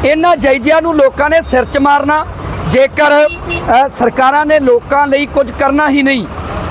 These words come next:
ਤੁਸੀਂ ਦੇਖ ਸਕਦੇ ਹੋ, ਅ, ਜਿਹੜੇ ਵਹੀਕਲ ਨੇ ਉਹ ਪਾਣੀ ਦੇ ਵਿੱਚੋਂ ਬੜੇ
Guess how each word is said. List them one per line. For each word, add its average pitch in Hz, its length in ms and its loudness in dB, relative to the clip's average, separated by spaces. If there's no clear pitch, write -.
ਤੁਸੀਂ 269 240 0
ਦੇਖ 262 200 4
ਸਕਦੇ 262 340 0
ਹੋ, 262 220 2
ਅ, - 720 -2
ਜਿਹੜੇ 269 440 4
ਵਹੀਕਲ 294 420 0
ਨੇ 285 180 0
ਉਹ 277 200 2
ਪਾਣੀ 262 300 -2
ਦੇ 277 100 2
ਵਿੱਚੋਂ 269 300 0
ਬੜੇ 247 280 2